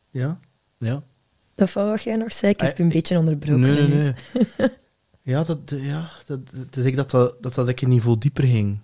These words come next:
Speaker 2: Mm.
Speaker 1: Of breder ging, ik weet niet wat dat, dat ik zoiets van, ja, daar heb ik echt wel respect voor. Want het was
Speaker 2: Mm.
Speaker 1: wel mijn fout. Ik kan dat niet moeten
Speaker 2: Mm.
Speaker 1: doen. En, eh, ik wou het ook bewust ophalen op de podcast, omdat dat, nee, omdat dat, allee,
Speaker 2: Mm.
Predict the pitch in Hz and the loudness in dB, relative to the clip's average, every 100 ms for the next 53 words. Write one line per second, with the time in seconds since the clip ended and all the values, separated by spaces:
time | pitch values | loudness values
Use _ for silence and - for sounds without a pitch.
0 | _ - 196 196 113 113 135 147 147 151 | _ -8 -2 -2 -2 0 0 0 -2 -4
1 | 143 160 156 147 127 127 123 127 131 135 | -6 -8 -6 -6 -6 -8 -8 -10 -10 -14
2 | - 139 127 127 - _ _ _ - 135 | -10 -8 -8 -12 -20 _ _ _ -14 -10
3 | 127 123 - 135 127 - 143 - 117 107 | -10 -10 -10 -10 -10 -10 -12 -10 -8 -6
4 | 104 104 117 117 190 120 123 120 - 120 | -6 -8 -6 -4 -2 0 -2 -2 -4 -6
5 | 110 - - - 117 117 120 113 104 101 | -6 -8 -10 -6 -2 -2 -4 -2 0 0
6 | 104 - _ _ _ _ _ _ _ _ | -2 -10 _ _ _ _ _ _ _ _
7 | _ 120 113 110 110 147 135 165 - 127 | _ -10 -6 -6 -2 0 0 -4 -4 0
8 | 151 - 156 - 147 135 120 110 156 - | 0 0 -2 2 2 2 0 -2 -4 -4
9 | - 160 - 156 127 123 - 120 117 - | -2 -4 -4 -4 -2 -2 0 0 0 -4
10 | 123 117 - - - _ _ _ _ - | -4 -4 -4 -14 -20 _ _ _ _ -10
11 | 127 110 107 107 101 104 110 196 190 | -6 -6 -6 -6 -8 -4 -2 0 0